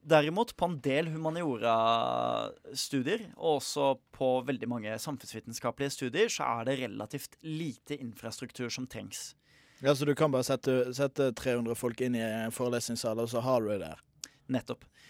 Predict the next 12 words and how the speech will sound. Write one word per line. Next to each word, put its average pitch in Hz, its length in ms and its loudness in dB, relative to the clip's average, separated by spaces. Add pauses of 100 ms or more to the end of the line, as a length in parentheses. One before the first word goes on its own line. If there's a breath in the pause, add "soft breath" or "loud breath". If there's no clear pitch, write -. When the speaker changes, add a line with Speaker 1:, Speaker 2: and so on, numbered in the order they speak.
(300 loud breath)
Speaker 1:
Eh, 175 320 6
og - 220 0
hvis 180 160 0
du 190 100 -6
da 139 240 6
får 131 560 2
en, 127 320 -2
eh, 120 720 0 (560)
altså 131 400 2
en 117 480 -4
komponent, 151 720 -2
eh, 123 960 0